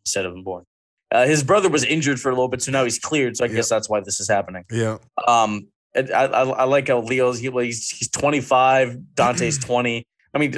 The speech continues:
Speaker 1: Leo, he's been in the game f-, for, like, what, s-, eight years or something, since something like that, right?
Speaker 2: What's gonna happen when, when, um, Dante Martin's brother comes back? Is, is that his brother too?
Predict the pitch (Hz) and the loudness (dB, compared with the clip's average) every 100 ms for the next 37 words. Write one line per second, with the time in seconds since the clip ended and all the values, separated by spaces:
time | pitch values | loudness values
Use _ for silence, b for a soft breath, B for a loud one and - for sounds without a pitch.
0 | - 180 262 160 180 202 165 156 135 131 | -2 2 4 6 4 2 2 2 2 2
1 | 135 123 120 - 110 117 110 - 107 - | 0 0 -4 -10 -4 0 0 2 -2 0
2 | - - - - - - - - - 127 | -2 -2 0 -2 -2 -2 -4 -6 -4 -6
3 | 123 101 123 147 156 - 131 151 151 160 | -4 -4 -2 -2 -6 -6 -4 -2 0 -4
4 | 156 - 113 - - _ _ _ _ - | -6 -8 -6 -8 -10 _ _ _ _ -2
5 | 175 175 101 92 - 82 160 117 135 415 | 0 2 0 -2 -4 -2 2 4 4 2
6 | 381 240 240 240 175 156 139 147 143 139 | 0 -2 -4 0 0 0 -6 -6 -2 -2
7 | 135 131 127 _ _ _ _ 123 127 123 | -2 -4 -8 _ _ _ _ -6 -2 0
8 | 123 123 113 107 104 87 76 _ _ _ | 0 -2 -2 -4 -8 -12 -16 _ _ _
9 | _ _ _ _ _ _ _ _ - 113 | _ _ _ _ _ _ _ _ -16 -6
10 | 139 147 156 143 135 123 104 120 117 101 | -4 -2 -2 -2 -4 -4 -4 -2 0 -2
11 | - 101 90 90 85 - 107 123 135 131 | -4 -6 -6 -6 -8 -6 -6 -2 -2 0
12 | 165 196 196 170 190 180 - 196 | 2 2 2 2 0 0 -2 -2